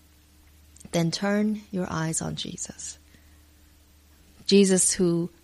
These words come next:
on the cross is a living reminder to us that he's not a God who causes suffering, but a God who bears our suffering.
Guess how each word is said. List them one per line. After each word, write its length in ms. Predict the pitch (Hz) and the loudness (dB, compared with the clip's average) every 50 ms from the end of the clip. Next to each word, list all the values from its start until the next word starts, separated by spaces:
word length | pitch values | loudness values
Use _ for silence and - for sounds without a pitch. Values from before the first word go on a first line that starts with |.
| _ - - _ - | _ -20 -18 _ 0
on 160 | 165 185 190 | 2 2 2
the 80 | 185 | 2
cross 580 | 185 - - - 196 135 - - - - - - - _ _ - _ _ _ - - _ - - _ _ _ _ _ - _ - _ - _ - - - _ _ | 0 -4 -8 -6 -4 -4 -4 -6 -8 -10 -12 -12 -16 _ _ -20 _ _ _ -20 -20 _ -20 -20 _ _ _ _ _ -20 _ -20 _ -14 _ -14 -14 -14 _ _
is 160 | - 180 170 185 | 2 2 4 4
a 40 | |
living 300 | 175 185 190 196 214 214 | 6 6 6 8 6 6
reminder 440 | 190 180 175 175 170 175 185 180 180 | 4 4 2 2 2 2 2 0 0
to 200 | 170 - - 170 | -2 -2 -6 -4
us 400 | 160 151 - 165 - - - - - _ - - - - - - - - - - - _ _ _ _ _ _ _ _ _ | -4 -4 -4 -4 -4 -4 -4 -6 -10 _ -20 -20 -20 -20 -20 -20 -20 -20 -20 -20 -20 _ _ _ _ _ _ _ _ _
that 140 | - 180 165 | 0 2 4
he's 180 | 175 208 196 185 | 4 4 4 4
not 180 | 196 196 196 | 4 4 4
a 60 | 180 | 4
God 260 | 160 - 180 180 175 170 | 2 2 2 2 2 2
who 100 | 175 165 | 0 -2
causes 440 | - - - 220 220 214 - 185 | -2 -2 0 2 0 2 0 -2
suffering, 520 | - - - 190 170 - - 165 160 170 175 - - - - - - - - - - | -4 -4 -4 -6 -8 -8 -8 -8 -8 -8 -8 -12 -20 -20 -20 -20 -20 -20 -20 -12 -6
but 100 | - 170 | -2 -2
a 60 | 165 | -2
God 280 | 151 - 180 180 180 - | 0 0 0 0 0 0
who 120 | - 170 | -2 -4
bears 480 | 156 - 160 160 160 160 165 165 160 - | -2 0 0 2 4 4 4 4 2 0
our 80 | - - | -4 -4
suffering. 580 | - - - 175 - - - - - - 185 | -4 -6 -6 -8 -10 -10 -10 -10 -8 -8 -10